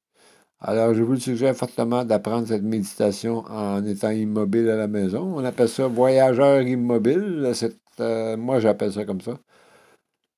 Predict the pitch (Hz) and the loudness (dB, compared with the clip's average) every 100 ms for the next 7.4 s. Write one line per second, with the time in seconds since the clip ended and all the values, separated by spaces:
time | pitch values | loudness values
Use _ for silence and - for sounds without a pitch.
0 | _ - 90 104 107 107 120 135 - 135 | _ -10 -4 -2 0 0 0 0 0 0
1 | 131 123 123 120 107 98 123 143 131 113 | 2 4 6 6 6 4 2 0 0 0
2 | 104 101 104 98 110 113 98 107 98 95 | 0 -2 -6 -4 -2 -2 0 -2 0 0
3 | 98 120 117 101 92 95 87 80 - 120 | 0 0 2 0 0 -4 -6 -8 -16 -18
4 | - 135 147 107 139 135 - 117 110 110 | -10 -2 0 2 0 -2 -4 -4 -2 -4
5 | 104 - 95 95 156 143 110 120 117 - | -4 -4 -4 -4 -4 -6 -4 -4 -4 -4
6 | 117 110 101 92 104 - 98 123 110 95 | -2 -2 -2 -6 -10 -12 -6 -2 0 0
7 | 87 110 180 143 | -2 -6 -6 -10